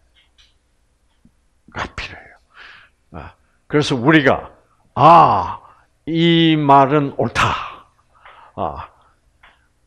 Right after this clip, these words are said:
이상구 박사님이 말씀하시는 이 강의 내용이 정말 옳은 말씀이다." 그리고 옳으니, 옳기 때문에 나는 뭐예요? 믿는다. 그러므로 나는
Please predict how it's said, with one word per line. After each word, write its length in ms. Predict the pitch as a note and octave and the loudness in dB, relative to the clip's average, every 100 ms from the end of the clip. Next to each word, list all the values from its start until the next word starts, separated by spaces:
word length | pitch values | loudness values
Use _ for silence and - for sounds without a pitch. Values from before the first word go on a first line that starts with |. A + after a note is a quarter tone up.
| _ - | _ -12
이상구 340 | B2 D3 C#3 | -6 -4 4
박사님이 760 | D3 C3+ D3 D3 D3 C#3+ C#3+ C#3+ - | 4 4 2 0 2 0 0 -2 -2
말씀하시는 840 | C#3 C3+ C#3+ C#3 C3 D3 C#3+ C#3+ C#3 | -2 0 -4 -4 -4 -6 -6 -4 0
이 360 | D3 D3 C#3 - _ _ _ - | 0 0 -2 -10 _ _ _ -14
강의 560 | F#2+ B2 B2+ C3 B2+ - | -8 -6 -6 -6 -6 -6
내용이 640 | B2 A#2+ A#2 B2 A#2+ A#2+ - E3 _ | -6 -4 -6 -10 -10 -12 -16 -20 _
정말 460 | - D3+ F#3+ G3 - _ | -18 -8 -6 -6 -10 _
옳은 240 | E3 G3+ | -8 -6
말씀이다." 680 | G#3 F3+ - B2 - - - _ _ _ _ _ _ _ | -10 -12 -16 -20 -20 -20 -20 _ _ _ _ _ _ _
그리고 640 | - B2+ C#3 F#3 G#3 - - | -8 -2 0 0 -4 -6 -10
옳으니, 640 | - D3+ F#3 F#3+ F#3 F3 D3+ - | -2 2 2 2 2 0 -2 -2
옳기 720 | F#3+ A#3+ A#3+ - A#3+ A#3+ A#3 | 2 2 0 -4 -2 -2 -2
때문에 760 | A3 G3+ F#3 F#3+ G3 G3 G3 - | -4 -4 -6 -6 -4 -4 -6 -6
나는 680 | D3 D3+ D#3 F#3 F#3+ F#3+ - | 0 2 4 0 0 -8 -14
뭐예요? 420 | C#3 C#3+ G#2+ - - _ _ _ _ _ | -2 0 0 -6 -18 _ _ _ _ _
믿는다. 1000 | B2+ B2+ C#3 D3+ D#3+ F#3+ D#3 E2+ G#2 - _ _ _ _ _ _ _ - | -12 -6 -4 -2 -2 0 0 -2 -6 -18 _ _ _ _ _ _ _ -2
그러므로 840 | D#3 E3 F3 E3+ F3+ G#3+ A3+ G#3 | 2 2 2 2 4 4 2 0
나는 640 | D#3 D3+ D3+ F3 G#3+ A3 | 2 2 4 4 4 2